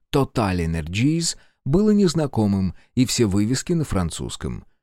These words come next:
Я ещё к Амстердаму не успел привыкнуть, не говоря уже о Франции. Через несколько минут я снова мчался по дороге, торопясь добраться до места, о котором много читал и где мечтал побывать,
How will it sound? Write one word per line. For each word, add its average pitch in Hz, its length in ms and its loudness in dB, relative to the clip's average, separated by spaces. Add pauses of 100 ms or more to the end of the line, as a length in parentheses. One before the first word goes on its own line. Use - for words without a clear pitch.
(140)
Я 113 160 0
ещё 117 260 0
к - 60 -6
Амстердаму 123 640 0
не 87 120 0
успел 85 340 -2
привыкнуть, 85 580 -2 (200)
не 123 160 2
говоря 95 340 0
уже 90 200 -2
о 92 60 -2
Франции. 90 640 -6 (680)
Через 185 300 2
несколько 170 380 2
минут 208 280 0
я 151 160 2
снова 123 320 0
мчался 117 440 -2
по 135 120 -4
дороге, 196 420 -2 (200)
торопясь 156 500 0
добраться 123 460 -2
до 110 140 0
места, 160 320 -2
о 123 60 -2
котором 131 320 -2
много 127 420 0
читал 180 360 -2
и 156 40 0
где 135 200 -2
мечтал 123 440 -2
побывать, 90 680 -4